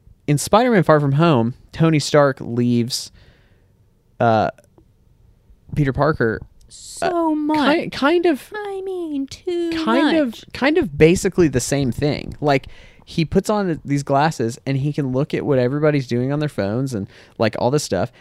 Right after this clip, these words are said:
Speaker 1: And it also can summon an army of killer drones. So we think about, like, how in the Marvel world, how lightly he just gives a sixteen-year-old
Speaker 2: Yeah.
Speaker 1: this kind of power. While it, you just look at the contrast of The Dark Knight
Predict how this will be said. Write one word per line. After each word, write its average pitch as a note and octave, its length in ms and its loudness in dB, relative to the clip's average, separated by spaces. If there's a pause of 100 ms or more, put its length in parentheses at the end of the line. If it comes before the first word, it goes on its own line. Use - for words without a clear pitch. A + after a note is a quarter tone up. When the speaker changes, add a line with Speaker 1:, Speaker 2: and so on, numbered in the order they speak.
(140)
Speaker 1:
And A3+ 140 2
it D4 60 -4
also G#3+ 480 2
can G3 180 -2
summon C3 360 0
an D3 100 -4
army G#2+ 320 -2
of C3 140 -6
killer F#2+ 300 -4
drones. E3+ 480 0 (280)
So G#3+ 360 4 (400)
we A3 240 0
think C#4 220 -4
about, F3 320 -2 (200)
like, F3+ 320 -2 (120)
how F#3 460 0 (380)
in F3 360 -2
the F3 80 -2
Marvel G#3+ 320 0
world, F#3+ 240 2
how F#3 340 0 (140)
lightly C#3+ 640 -2
he D#3+ 200 -4
just C#3 280 -2
gives D3 300 2
a D3 80 2
sixteen-year-old C#3 880 0
Speaker 2:
Yeah. B2 40 -10
Speaker 1:
this B2+ 120 -2
kind C#3+ 180 -2
of A2+ 60 -4
power. B2 400 0 (240)
While D#3 300 2
it, D#3+ 180 0
you D#3+ 140 -2
just D3 300 2
look D#3 120 2
at D3+ 60 0
the C3+ 80 -4
contrast D3 580 0
of B2+ 80 2
The A#2+ 60 0
Dark A2+ 240 2
Knight B2+ 360 0